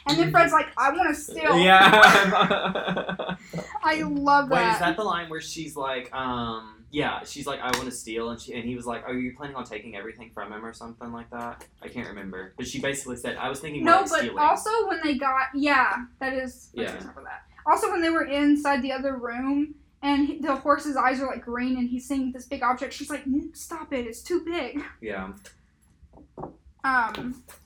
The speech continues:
Speaker 1: I love the horse in this episode. I think it's so funny. Um, also, when they go into the underground, when Wirt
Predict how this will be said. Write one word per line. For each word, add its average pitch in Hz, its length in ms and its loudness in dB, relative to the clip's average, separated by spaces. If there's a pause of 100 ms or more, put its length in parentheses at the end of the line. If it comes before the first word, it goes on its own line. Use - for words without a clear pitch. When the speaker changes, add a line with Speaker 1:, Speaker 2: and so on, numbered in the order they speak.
(100)
Speaker 1:
I 302 140 4
love 285 260 4
the 277 80 -2
horse 254 220 -4
in 269 80 -6
this 247 80 -10
episode. 247 260 -8
I 233 60 -6
think 247 160 -6
it's - 100 -18
so 254 140 -6
funny. 226 400 -12 (880)
Um, 247 600 0 (420)
also, 320 440 6
when 277 160 0
they 294 180 4
go 330 480 2 (160)
into 285 600 0
the 269 140 -4
underground, 254 500 0
when 247 160 0
Wirt 247 420 -2